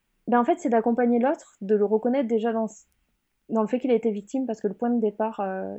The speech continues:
déjà, pour, euh, pour guérir, c'est de reconnaître qu'on a été blessé et qu'on a été victime à un moment donné. Et c'est de l'accompagner dans cette descente et dans, dans le lâcher prise des émotions liées, euh, ben, un peu à l'histoire de sa vie. Mais pas le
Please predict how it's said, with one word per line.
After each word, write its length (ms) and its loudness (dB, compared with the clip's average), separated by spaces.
déjà, 240 -6
pour, 300 -10
euh, 180 -8
pour 160 -4
guérir, 340 -2
c'est 280 -6
de 100 -6
reconnaître 420 -6
qu'on 160 -6
a 260 -8
été 200 -8
blessé 300 -4
et 100 -6
qu'on 140 -8
a 60 -6
été 220 -6
victime 420 -8
à 40 -6
un 60 -8
moment 200 -8
donné. 260 -10
Et 80 -4
c'est 120 -4
de 60 -2
l'accompagner 480 4
dans 140 2
cette 200 -4
descente 400 0
et 60 2
dans, 480 -6
dans 140 -2
le 120 4
lâcher 280 2
prise 240 -4
des 200 -2
émotions 400 -4
liées, 460 -2
euh, 220 -6
ben, 180 -6
un 60 -4
peu 200 -4
à 60 0
l'histoire 300 -8
de 80 -12
sa 140 -4
vie. 180 -6
Mais 260 4
pas 180 2
le 260 0